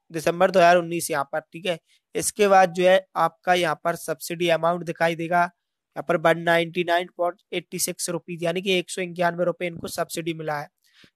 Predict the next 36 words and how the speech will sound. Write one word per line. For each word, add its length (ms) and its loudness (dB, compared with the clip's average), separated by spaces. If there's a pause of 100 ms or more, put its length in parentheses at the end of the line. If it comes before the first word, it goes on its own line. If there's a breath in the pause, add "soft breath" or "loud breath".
इसके 240 -2
बाद 220 6
यहाँ 180 4
पर 100 0
कैश 340 -4
मेमो 260 -6
नंबर 320 0
आपको 280 2
दिखाई 280 -6
देगा 300 -2 (400)
और 160 6 (120)
कैश 260 0
मेमो 300 -4
डेट, 280 -4
जिस 220 -6
डेट 200 -8
को 160 -12
जो 80 -8
है 60 0
आपने 220 -2
पेमेंट 500 -6
किया 180 -2
है 60 0 (140)
पच्चीस 400 -8
दिसंबर 380 -8
दो 80 -2
हज़ार 180 4
उन्नीस। 380 -14 (1080 soft breath)
और 160 8
यदि 220 4
आप 200 6
इसे 180 -4 (500)
पीसी 300 -2
या 60 8
लैपटॉप 480 0
पर 120 2